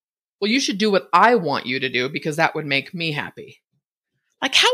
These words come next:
ludicrous is that, right? When you think about it, like, why on earth should someone else's desires matter more than your own?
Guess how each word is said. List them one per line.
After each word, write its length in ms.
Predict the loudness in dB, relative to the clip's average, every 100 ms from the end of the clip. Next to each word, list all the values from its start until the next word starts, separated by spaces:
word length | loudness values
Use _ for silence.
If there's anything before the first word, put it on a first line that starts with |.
| 0
ludicrous 680 | 0 2 0 -2 -2 -2 -2
is 240 | -2 0
that, 200 | -4 -4
right? 140 | -6 -6
When 100 | -6
you 100 | -4
think 180 | -4 -4
about 180 | -6
it, 80 | -4
like, 120 | -6
why 240 | -6 0 2 2
on 60 | 4
earth 420 | 4 4 2 -6 -20 _ _ _ _ _ _ -8
should 260 | -2 -2
someone 420 | 2 0 2 0 4
else's 420 | 2 2 -2 -4
desires 720 | -2 0 2 2 0 -4 -6 0
matter 260 | 2 2
more 300 | 0 0 2
than 120 | 2
your 180 | 0 -2
own? 320 | -2 -4 -8